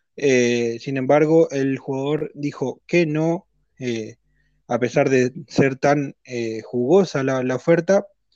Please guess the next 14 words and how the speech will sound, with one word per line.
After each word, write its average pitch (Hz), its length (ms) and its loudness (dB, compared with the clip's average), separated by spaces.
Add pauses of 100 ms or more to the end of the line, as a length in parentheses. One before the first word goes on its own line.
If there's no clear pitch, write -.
(280)
se 135 220 0
siente 147 300 0
muy 175 180 2
bien 165 200 4
en, 151 260 -2 (100)
en 147 100 -6
Milán 185 480 2 (140)
y 143 100 -6
no 151 160 -2
quiere 160 240 2
abandonar 147 520 -2
el 143 120 0
equipo 143 400 -6
de, 131 280 -6